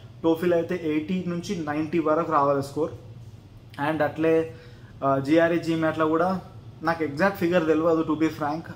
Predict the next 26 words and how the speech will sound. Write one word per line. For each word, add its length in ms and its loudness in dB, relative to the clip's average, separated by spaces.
మళ్ళీ 220 -4
మీకు 440 -6
ఏదో 140 4
తప్పు 280 2
చెప్పి 220 0
దొరికిపోవడం 560 2
నాకు 180 -6
ఇష్టం 280 -4
లేదు. 240 -4
So 160 0
అందులో 380 2
నాకు 220 2
తెలిసి, 500 -2
ఆ, 380 -2
సిక్స్ 240 -6
హండ్రెడ్కో 320 -2
something 420 0
ఉంటుంది 260 0
Score, 220 -2
నాకు 180 -2
correct 200 -4
తెలియదు. 360 0
అందులో 360 0
కూడా 180 0
మీరు 220 0
maximum 460 -2